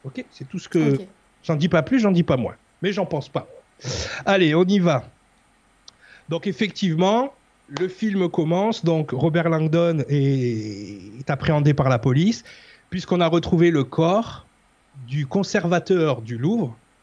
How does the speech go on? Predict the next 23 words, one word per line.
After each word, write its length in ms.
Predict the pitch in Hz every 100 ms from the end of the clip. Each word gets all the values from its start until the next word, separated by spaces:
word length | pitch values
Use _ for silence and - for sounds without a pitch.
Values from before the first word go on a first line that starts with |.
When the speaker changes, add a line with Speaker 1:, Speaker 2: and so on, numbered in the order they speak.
| _ _ _ _ _
Speaker 1:
d'accord, 480 | 101 - 160 190 185
du 100 | 131
directeur 580 | 127 185 151 185 175 139
du 140 | 123
Louvre, 380 | 120 226 208 165 -
qui 140 | -
s'appelle 500 | 160 147 151 185 208 -
Jacques 420 | 120 139 175 - -
Saunière. 520 | - 165 160 123 110 127
Donc 160 | 110
rete-, 320 | 147 165 175 160 147
retenez 380 | 170 170 165
bien 160 | 156 147
ce 160 | 139 139
nom, 220 | 156 202
parce 180 | 135 -
que 140 | 127
Jacques 260 | 120 175 -
Saunière, 520 | 151 139 147 170 175
Speaker 2:
Jacques. 140 | - _ - - _ _ _
Speaker 1:
c'est 380 | - - 175 180
hyper 380 | 156 - 175 165
important, 760 | 156 147 139 - 170 180 190